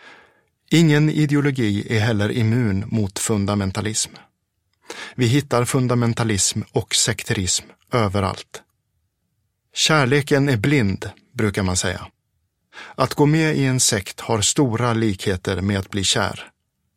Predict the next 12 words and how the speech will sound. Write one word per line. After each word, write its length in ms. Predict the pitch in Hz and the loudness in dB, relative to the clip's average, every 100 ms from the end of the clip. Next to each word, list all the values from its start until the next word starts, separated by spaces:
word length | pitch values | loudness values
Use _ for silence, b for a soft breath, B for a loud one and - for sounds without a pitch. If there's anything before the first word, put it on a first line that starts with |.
| _ B B B | _ B B B
Skillnaden 640 | - 156 123 131 143 143 | 2 4 4 2 2 2
mellan 300 | 143 113 110 | 2 2 2
en 120 | 104 | 2
normal 500 | 113 113 117 131 139 | 2 2 0 0 -2
förälskelse 840 | - 131 107 92 - - 98 - - - | -2 -2 0 -2 -6 -6 -6 -6 -12 -18
och 300 | - 123 123 | -6 -2 0
att 100 | 113 | 2
gå 140 | 123 | 2
med 240 | 120 104 | 2 2
i 60 | 107 | 2
en 100 | 110 | 0
sekt 520 | - 131 98 - - | 0 -2 -4 -12 -20